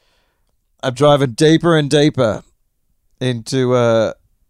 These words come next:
I guess you might call it the Ten Corners of the Grand Canyon, if you will. Those little roads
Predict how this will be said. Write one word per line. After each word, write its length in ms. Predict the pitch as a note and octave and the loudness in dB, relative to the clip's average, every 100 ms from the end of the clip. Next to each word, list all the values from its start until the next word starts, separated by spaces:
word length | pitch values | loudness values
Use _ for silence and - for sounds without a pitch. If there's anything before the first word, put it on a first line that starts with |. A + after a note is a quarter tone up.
| _ | _
I 180 | A#2+ G2+ _ | -8 -8 _
guess 320 | D#3 E3 - | -4 -4 -4
you 80 | D3+ | -4
might 240 | D3 D3 | -4 -4
call 200 | - D#3 | -4 -2
it 100 | D3 | -4
the 80 | - | -6
Ten 420 | B2+ - D#3 D#3 | -8 -4 -4 -6
Corners 420 | C#3+ E3+ E3 E3 D3 | -6 -2 -2 -4 -8
of 140 | C3+ | -10
the 80 | C#3+ | -8
Grand 400 | B2 D3+ D#3 D3+ | -2 0 0 0
Canyon, 340 | D#3+ E3 F3 | 0 0 0
if 140 | F3 E3 | 0 0
you 100 | E3+ | 0
will. 340 | F#3 A3+ A3+ _ _ - | 2 0 -4 _ _ -12
Those 440 | A#2 C3 D3 C#3 | -4 -2 -2 -2
little 200 | D#3 D#3 | -2 0
roads 920 | D#3 D#3+ D3+ C#3+ F3+ - - - - | 2 4 4 2 -2 -8 -14 -14 -18